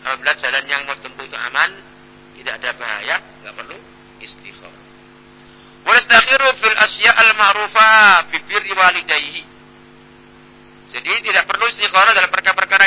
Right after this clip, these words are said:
yang sudah ma'ruf dan diketahui tentang kebaikannya seperti birrun, birru walidaini. Bibirri walidayhi.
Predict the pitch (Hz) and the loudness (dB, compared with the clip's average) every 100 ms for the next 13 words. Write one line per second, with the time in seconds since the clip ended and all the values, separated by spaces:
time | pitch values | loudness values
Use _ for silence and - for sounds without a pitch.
0 | 196 190 185 156 165 180 202 180 160 160 | 2 -2 -4 0 4 4 4 0 -2 -2
1 | 185 214 - - - - - - - - | -2 -4 -6 -14 -20 -20 -20 -20 -20 -20
2 | - - - - - 151 170 185 208 202 | -20 -20 -20 -12 -8 -6 -2 0 0 -2
3 | 190 208 214 202 170 165 170 170 202 202 | -2 -2 0 0 0 0 -2 0 0 0
4 | 185 165 - 175 202 208 - 147 156 160 | -4 -10 -10 -12 -10 -12 -12 -14 -14 -16
5 | 160 - - 147 160 165 151 135 127 127 | -20 -18 -14 -14 -6 -6 -4 -6 -8 -8
6 | 113 - - - - - - - - - | -16 -20 -20 -20 -20 -20 -20 -20 -20 -20
7 | - 123 185 180 180 160 151 147 143 139 | -20 -12 -8 -8 -4 -4 -4 -6 -6 -8